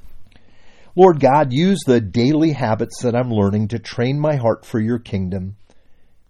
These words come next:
and remind me as I take time for the Sabbath this week that you're preparing me for life in your kingdom. You've given, you have given me one day each week as a dress rehearsal.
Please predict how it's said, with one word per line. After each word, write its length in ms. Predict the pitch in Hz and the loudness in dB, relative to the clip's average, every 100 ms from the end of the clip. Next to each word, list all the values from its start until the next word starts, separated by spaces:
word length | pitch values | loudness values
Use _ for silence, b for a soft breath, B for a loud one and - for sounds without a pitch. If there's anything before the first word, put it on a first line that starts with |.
| _ | _
and 140 | 104 | -4
remind 380 | 107 104 113 143 | 0 4 4 4
me 140 | 170 180 | 4 4
as 100 | 156 | 4
I 140 | 160 | 0
take 300 | - 165 151 | 0 -2 -2
time 320 | - 139 143 | -2 0 0
for 140 | - 143 | -4 -6
the 100 | 139 | -6
Sabbath 540 | - 123 107 110 101 | -4 -2 -2 -4 -6
this 280 | 123 123 - | -6 -6 -6
week 340 | 98 90 - _ - _ _ _ _ _ _ _ _ - | -6 -6 -10 _ -20 _ _ _ _ _ _ _ _ -8
that 80 | |
you're 180 | 98 110 | -2 -2
preparing 680 | 117 117 101 - 123 156 143 | -2 -2 -4 0 2 2 2
me 160 | 113 95 | 0 -2
for 240 | - 101 | -2 -2
life 420 | 98 92 87 - | 0 0 -2 -6
in 120 | 92 | -8
your 180 | 92 98 | -6 -6
kingdom. 580 | 98 104 90 87 87 90 - | -6 -8 -6 -8 -10 -12 -6
You've 240 | 101 95 | -4 -2
given, 460 | 104 127 151 143 - b b b - | 0 0 0 -4 -10 b b b 2
you 180 | 117 | 6
have 140 | 151 151 | 6 6
given 280 | 147 143 139 | 2 2 0
me 140 | 135 | 0
one 480 | 110 113 135 196 190 | 0 0 2 4 2
day 160 | 123 | 2
each 420 | 107 110 127 135 - | 0 0 -2 -2 -2
week 360 | 104 101 101 | -2 -2 -2
as 160 | 101 113 | -4 -2
a 60 | |
dress 380 | 101 95 92 - | -4 -4 -4 -4
rehearsal. 600 | 95 85 95 - 92 - | -8 -6 -6 -4 -6 -6